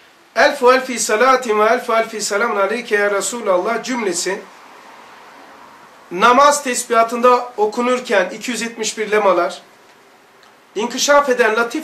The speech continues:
bir nükteyi uzaktan uzağa gördüm. İnkişaf eden. Tamamını tutamadım. Fakat işaret nevinden bir iki cümlesini söyleyeceğim.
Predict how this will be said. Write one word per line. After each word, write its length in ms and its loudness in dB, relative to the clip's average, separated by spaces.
bir 240 -4
nükteyi 360 -6
uzaktan 480 0
uzağa 280 2
gördüm. 480 2
İnkişaf 560 0
eden. 220 -6
Tamamını 540 4
tutamadım. 600 0
Fakat 560 2
işaret 540 2
nevinden 460 0
bir 120 -4
iki 240 -8
cümlesini 460 -2
söyleyeceğim. 640 -4